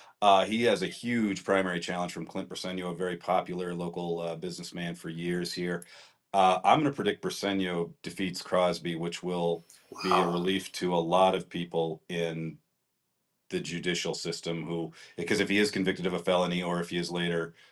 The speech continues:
Speaker 1: uh, he could later be removed for, uh, you know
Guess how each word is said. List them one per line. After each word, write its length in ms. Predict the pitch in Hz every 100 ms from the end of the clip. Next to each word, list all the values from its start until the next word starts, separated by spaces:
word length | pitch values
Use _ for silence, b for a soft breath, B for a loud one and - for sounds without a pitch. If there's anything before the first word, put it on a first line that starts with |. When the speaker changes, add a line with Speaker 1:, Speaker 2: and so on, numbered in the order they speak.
| _ 87
Speaker 1:
uh, 120 | 87
he 100 | 90
could 100 | 90
later 180 | 90 85
be 120 | 87
removed 360 | 85 82 82 82
for, 140 | 82 - _ -
uh, 320 | 82 80 80 76 _ _
you 140 | 85
know 200 | 80 80